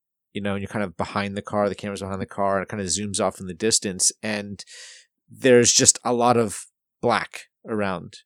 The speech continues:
Uh, or there's a scene that, in the movie where they're at the gas station, and the camera's tilted up, and there's just a lot of negative space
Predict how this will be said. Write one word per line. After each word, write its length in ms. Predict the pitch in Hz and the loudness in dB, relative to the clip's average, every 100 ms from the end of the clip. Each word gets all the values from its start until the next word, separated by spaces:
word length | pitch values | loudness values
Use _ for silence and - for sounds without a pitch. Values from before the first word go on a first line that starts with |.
| _ _ _ _ - | _ _ _ _ -2
Uh, 280 | 101 101 - | 0 0 0
or 500 | 131 120 117 113 92 _ _ _ | 2 4 6 4 0 _ _ _
there's 160 | 107 104 | -2 4
a 40 | |
scene 640 | - - 120 120 117 113 - | 6 6 2 -4 -6 -10 -10
that, 280 | 110 117 101 | 0 0 0
in 120 | 113 110 | -6 -4
the 60 | |
movie 420 | 110 113 113 107 - | -2 0 0 -2 -4
where 500 | - 110 104 101 98 | -2 2 4 4 2
they're 100 | 90 101 | -2 -4
at 60 | |
the 60 | - | -2
gas 240 | 90 101 | 0 0
station, 500 | - 127 - 135 139 - _ _ _ _ _ _ _ _ 110 | 0 -2 -4 -8 -12 -18 _ _ _ _ _ _ _ _ -2
and 340 | 110 104 98 | -2 -2 -4
the 60 | 101 | -6
camera's 340 | - 117 107 | -4 -2 -2
tilted 340 | - 127 101 107 | 0 -2 2 2
up, 200 | 123 _ _ _ _ _ _ _ _ _ | 0 _ _ _ _ _ _ _ _ _
and 360 | 113 107 104 101 | -4 -2 -2 -4
there's 120 | 92 | -2
just 140 | 107 107 | 0 0
a 40 | |
lot 180 | 101 104 | 0 0
of 60 | 95 | 0
negative 340 | 95 95 92 | -4 -2 -2
space 460 | - 101 95 - | -2 -2 0 0